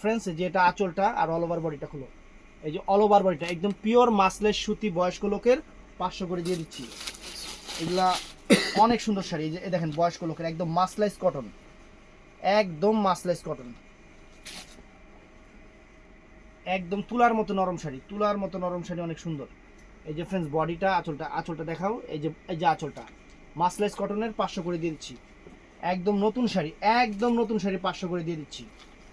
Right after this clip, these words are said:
তো ফ্রেন্ডস, এটাগুলো দেখেন, এই যে বডিটা দেখেন, আর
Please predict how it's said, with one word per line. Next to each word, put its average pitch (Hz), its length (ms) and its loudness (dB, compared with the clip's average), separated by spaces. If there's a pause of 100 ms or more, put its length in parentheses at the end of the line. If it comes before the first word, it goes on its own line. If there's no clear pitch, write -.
(1700)
তো 175 120 -10
ফ্রেন্ডস, 185 260 -2
এটাগুলো 170 260 -4 (160)
দেখেন, 113 180 -8 (1040)
এই 160 100 -6
যে 165 140 -2
বডিটা 175 400 2
দেখেন, 208 220 2 (760)
আর 151 120 2